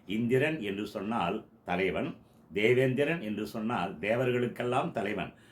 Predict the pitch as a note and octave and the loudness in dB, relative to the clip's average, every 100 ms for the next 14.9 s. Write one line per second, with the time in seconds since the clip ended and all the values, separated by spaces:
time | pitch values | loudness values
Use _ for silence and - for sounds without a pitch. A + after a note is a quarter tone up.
0 | - E2+ - F#2+ - C#2 A2+ D#3 - - | -10 -8 -6 -2 -2 0 -2 -2 -6 -18
1 | - - C3+ E3+ E3+ E3 E3 E3 F#2+ G#2+ | -12 -4 4 6 6 6 6 2 -2 0
2 | A#2+ A2+ - - - _ _ _ E2 A2+ | 0 0 -2 -6 -20 _ _ _ -2 2
3 | D3+ D#3+ D#3+ D#3+ C#3 G#2 G#2+ A#2 F#2 G#2+ | 4 4 2 2 2 2 2 2 0 -2
4 | G#2 G#2+ D2 - - - - C3 B2+ G#2 | 0 0 0 -6 -20 -18 -2 2 2 2
5 | F2 B2 D3+ D#3+ D3+ D3+ G2+ A2 B2+ A2 | 2 4 4 2 2 0 0 0 0 0
6 | G#2+ G#2+ A2 F2 - - - - - A#2 | 0 0 0 0 -4 -12 -20 -18 -2 4
7 | C3 D3+ D#3+ D#3+ D#3+ A2 A#2 C3+ C3+ A#2+ | 4 6 6 6 4 4 2 2 2 2
8 | A#2 A2 B2+ A#2+ G2+ A2+ - - - E2+ | 0 2 2 2 2 -2 -6 -20 -12 0
9 | A2 C#3 D#3 D#3 D3 C#3+ C#3+ C3+ C#3+ D3 | 4 4 4 6 6 6 4 2 0 2
10 | E3 F3 A#2+ A2+ A#2 A#2 - F#2+ A2 - | 2 2 2 0 -2 -6 -6 -2 -2 -2
11 | F2 F2+ F#2 - - - - - G#2 G#2+ | 0 0 0 -6 -16 -20 -20 -8 -2 0
12 | G#2 F#2+ F2+ - F#2 F#2 G2+ G#2 - B2 | 2 2 0 -2 -6 -2 -2 -2 -2 0
13 | G2+ - G2+ G#2+ G2+ F2 G2 A#2 B2 G#2+ | 0 -2 -2 0 0 -2 -2 0 0 0
14 | G#2 F#2+ - F2+ D#2+ D#2+ D2 C3+ F3+ | -2 -4 -6 -8 -6 -6 -2 0 -2